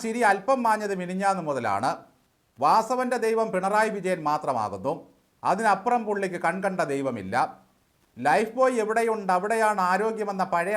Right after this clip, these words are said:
പരസ്യം പോലെയാണ് കാര്യങ്ങൾ. പിണറായി വിജയൻ്റെ സാന്നിധ്യം എവിടെയുണ്ടോ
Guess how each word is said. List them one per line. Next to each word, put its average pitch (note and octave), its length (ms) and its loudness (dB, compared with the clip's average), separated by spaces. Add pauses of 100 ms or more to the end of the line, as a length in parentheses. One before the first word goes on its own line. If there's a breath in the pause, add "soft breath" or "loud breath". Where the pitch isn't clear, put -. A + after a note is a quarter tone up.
പരസ്യം F#3 400 -2
പോലെയാണ് D3 420 2
കാര്യങ്ങൾ. A2 380 -2 (800)
പിണറായി A#3 420 4
വിജയൻ്റെ A#3+ 400 -2
സാന്നിധ്യം G#3+ 560 0
എവിടെയുണ്ടോ G#3 520 2